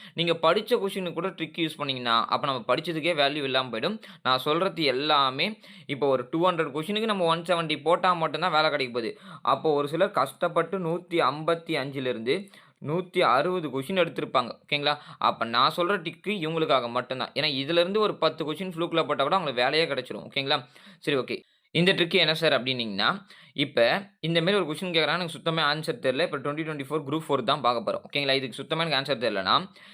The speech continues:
நீங்க இந்த கொஸ்டின்ல இங்கிலீஷ் மெத்தடுக்கு வந்துருங்க. அதாவது கொஸ்டின் எது இங்கிலீஷ் பிரிண்ட் ஆயிருக்கோ அதுல வந்துருங்க. அந்த இங்கிலீஷ் பிரிண்ட்ல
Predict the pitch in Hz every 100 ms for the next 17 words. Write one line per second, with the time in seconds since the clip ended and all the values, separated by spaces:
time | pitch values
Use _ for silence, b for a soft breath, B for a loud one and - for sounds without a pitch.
0 | B 135 156 147 143 175 147 - 139 139
1 | 202 165 113 117 185 - _ - 165 214
2 | 226 233 180 160 151 123 117 127 135 -
3 | _ 120 117 139 165 147 190 180 143 165
4 | 151 165 180 - 143 131 120 156 120 117
5 | 113 101 - B B B - 123 185 202
6 | 180 202 240 - 165 131 104 120 190